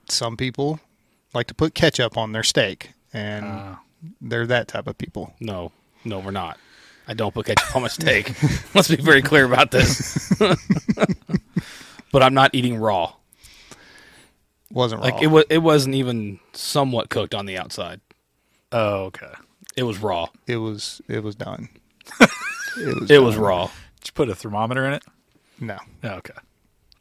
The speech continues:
Speaker 1: You don't cook. Who cooks with a thermometer? Really?
Speaker 2: I do when I smoke meat.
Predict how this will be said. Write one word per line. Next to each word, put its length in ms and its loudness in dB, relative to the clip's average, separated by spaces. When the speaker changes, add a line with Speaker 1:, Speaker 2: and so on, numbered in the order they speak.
Speaker 1:
You 120 -4
don't 180 -4
cook. 220 -6
Who 120 2
cooks 360 2
with 100 -2
a 80 -6
thermometer? 720 -8
Really? 400 0
Speaker 2:
I 140 2
do 180 4
when 80 -2
I 60 -4
smoke 420 -4
meat. 300 -14